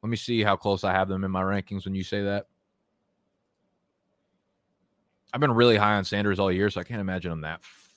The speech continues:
far down. Wow, I have Jakobi Meyers all the way up at twenty-seven. I'm,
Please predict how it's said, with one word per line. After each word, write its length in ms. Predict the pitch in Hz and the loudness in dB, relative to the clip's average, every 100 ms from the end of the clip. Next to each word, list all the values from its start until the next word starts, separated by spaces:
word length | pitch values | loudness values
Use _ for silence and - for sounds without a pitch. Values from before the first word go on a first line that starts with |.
| _ _ - | _ _ -8
far 180 | 87 82 | -6 -6
down. 340 | 78 82 92 | -6 -8 -8
Wow, 140 | 82 87 | -4 0
I 40 | |
have 80 | 110 | 0
Jakobi 260 | 151 151 | 4 4
Meyers 300 | 107 98 92 | 6 6 6
all 80 | 90 | 4
the 80 | 87 | 2
way 60 | 87 | 2
up 100 | 80 | -2
at 80 | |
twenty-seven. 680 | - 92 82 - 82 82 82 95 _ | -6 -6 -6 -4 -6 -4 -8 -12 _
I'm, 280 | - 113 127 | 0 0 0